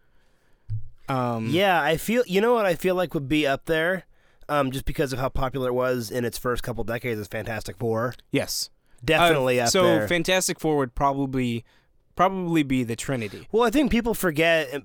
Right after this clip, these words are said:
Speaker 2: especially people who are as young as we are, 'cause we,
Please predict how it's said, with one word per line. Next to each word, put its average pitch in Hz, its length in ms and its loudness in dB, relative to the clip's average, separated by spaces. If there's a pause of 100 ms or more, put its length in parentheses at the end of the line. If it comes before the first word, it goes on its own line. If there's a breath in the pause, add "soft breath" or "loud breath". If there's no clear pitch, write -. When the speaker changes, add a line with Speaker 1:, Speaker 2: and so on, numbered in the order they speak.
Speaker 2:
especially 175 360 -2
people 160 280 0
who 147 120 2
are 139 200 4
as 123 200 0
young 131 240 0
as 110 120 -4
we 131 200 0
are, 123 260 2
'cause 110 160 -8
we, 127 160 -2